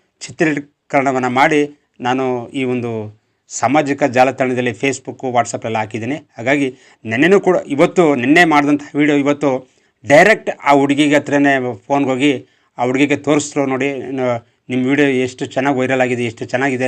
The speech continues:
ಅನ್ನೋದಕ್ಕೆ ಆ ಹುಡುಗಿ ಹೇಳ್ತಂತೆ, "ಭಾಳ ಚೆನ್ನಾಗಿದೆ", ಅವ್ರ ಭಾಷೆಯಲ್ಲಿ, "ಭಾಳ ಚೆನ್ನಾಗಿದೆ, ಆ, ಭಾಳ ಚೆನ್ನಾಗಿ ಅದ್ಭು-, ಅದ್ಭುತವಾಗಿ ಎಡಿಟ್ ಮಾಡಿದ್ದಾರೆ,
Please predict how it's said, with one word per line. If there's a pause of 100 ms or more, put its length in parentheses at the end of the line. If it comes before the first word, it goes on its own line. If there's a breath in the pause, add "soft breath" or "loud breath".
ಅನ್ನೋದಕ್ಕೆ
ಆ
ಹುಡುಗಿ
ಹೇಳ್ತಂತೆ, (120)
"ಭಾಳ
ಚೆನ್ನಾಗಿದೆ",
ಅವ್ರ
ಭಾಷೆಯಲ್ಲಿ,
"ಭಾಳ
ಚೆನ್ನಾಗಿದೆ, (400)
ಆ,
ಭಾಳ
ಚೆನ್ನಾಗಿ
ಅದ್ಭು-,
ಅದ್ಭುತವಾಗಿ
ಎಡಿಟ್
ಮಾಡಿದ್ದಾರೆ,